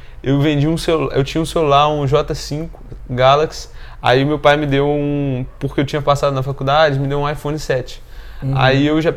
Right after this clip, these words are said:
Speaker 1: é, eu vendi o celular e, e falei, "Pô, pai, foi quinhentos reais."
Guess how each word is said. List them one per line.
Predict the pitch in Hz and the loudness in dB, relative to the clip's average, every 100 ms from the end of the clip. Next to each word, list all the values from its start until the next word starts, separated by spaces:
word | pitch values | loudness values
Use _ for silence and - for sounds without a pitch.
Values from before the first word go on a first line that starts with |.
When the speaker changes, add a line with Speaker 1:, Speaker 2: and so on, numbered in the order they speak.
| - | -2
Speaker 1:
é, | 139 131 120 | 0 2 2
eu | 120 | 0
vendi | 135 147 143 | 0 0 -2
o | |
celular | 139 165 147 156 175 | -2 2 6 8 6
e, | 175 165 123 | 2 -2 -6
e | 135 | -6
falei, | - 147 | -2 -2
"Pô, | 139 143 | -2 -2
pai, | 131 123 127 - | 0 0 -2 -8
foi | - 139 | -4 -4
quinhentos | 135 156 190 | -2 -2 -2
reais." | 196 147 120 - | 0 2 0 -2